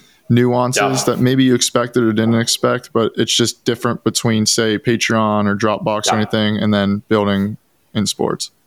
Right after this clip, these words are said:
Speaker 2: Yeah, very much still learning there. But I think, you know, generally, yeah, my career kinda started from really kinda actually finance back in the day to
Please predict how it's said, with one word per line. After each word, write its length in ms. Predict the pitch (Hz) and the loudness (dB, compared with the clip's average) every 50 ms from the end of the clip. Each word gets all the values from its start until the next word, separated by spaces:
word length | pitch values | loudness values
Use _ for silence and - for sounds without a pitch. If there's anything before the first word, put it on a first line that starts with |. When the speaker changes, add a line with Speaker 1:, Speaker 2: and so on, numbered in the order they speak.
| _ - 123 | _ -2 0
Speaker 2:
Yeah, 240 | 113 95 85 85 | 0 0 0 0
very 220 | 95 117 131 185 208 | 0 0 0 0 0
much 160 | 208 185 - | 0 0 0
still 280 | - - - 120 104 92 | 0 2 2 2 4 4
learning 340 | 98 92 92 92 92 90 | 2 2 2 0 2 2
there. 240 | 90 90 87 85 82 | 2 2 2 0 0
But 100 | - 95 | -2 -2
I 80 | 87 92 | -4 -2
think, 320 | - - 127 101 - - | -2 -2 -4 -4 -4 -4
you 80 | - 107 | -4 -4
know, 60 | 95 | -2
generally, 920 | 95 - - 127 127 120 113 104 95 92 87 87 85 85 82 85 - - - - | -2 -2 -2 -2 0 0 0 2 2 2 2 2 2 0 -2 -6 -8 -10 -8 -4
yeah, 160 | 113 110 196 | -2 0 0
my 220 | 190 190 113 117 - | 0 -2 -4 -4 -4
career 560 | - 127 113 104 107 110 110 110 107 101 - | 0 0 0 2 2 4 4 4 4 2 2
kinda 160 | - 101 95 | 0 -2 0
started 760 | - - - - - 110 95 92 90 92 92 90 87 90 87 | 0 -2 -2 -2 0 0 0 2 2 2 2 2 2 0 -4
from 540 | - - - 90 85 85 82 82 82 80 71 | -6 -4 -4 -2 -2 0 -2 -2 -4 -4 -2
really 220 | 107 107 104 101 | -2 0 0 0
kinda 160 | 98 98 92 90 87 85 | 0 -2 -4 -2 -2 -4
actually 220 | 85 - - 98 | -4 -4 -4 -6
finance 560 | - - - 92 92 92 92 90 87 87 - | -4 -2 -2 -2 -2 0 0 0 0 -2 -2
back 240 | - - 87 85 - | -2 -2 -2 -2 -2
in 80 | 90 85 | -2 -2
the 80 | 85 | -2
day 640 | 82 - 85 82 82 85 85 82 82 82 80 - - | -2 -2 -2 0 0 0 0 0 0 0 0 -2 -4
to 640 | - - 117 90 87 82 82 82 80 80 80 - | -8 -6 -4 -2 -2 0 0 0 2 0 0 -2